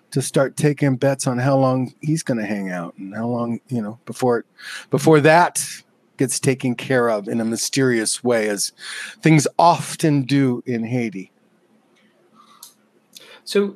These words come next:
Speaker 2: bef-, I wanna get to Lavalas in a second, but, uh, before we do, the amount of wealth in Haiti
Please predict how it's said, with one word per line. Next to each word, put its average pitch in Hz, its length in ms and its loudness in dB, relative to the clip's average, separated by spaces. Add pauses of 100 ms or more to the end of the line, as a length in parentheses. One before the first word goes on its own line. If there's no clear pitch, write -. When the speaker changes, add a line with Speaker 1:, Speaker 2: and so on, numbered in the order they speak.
(140)
Speaker 2:
bef-, - 320 -4
I 196 80 2
wanna 285 180 0
get 214 180 -2
to 185 380 0
Lavalas 160 520 0
in 151 60 -4
a 131 40 -2
second, 160 560 -4
but, 151 240 -2 (500)
uh, 156 300 0 (380)
before 240 300 -2
we 208 120 2
do, 156 420 2 (100)
the 151 460 0
amount 185 360 4
of 139 140 0
wealth 143 640 2
in 147 540 0
Haiti 127 720 -4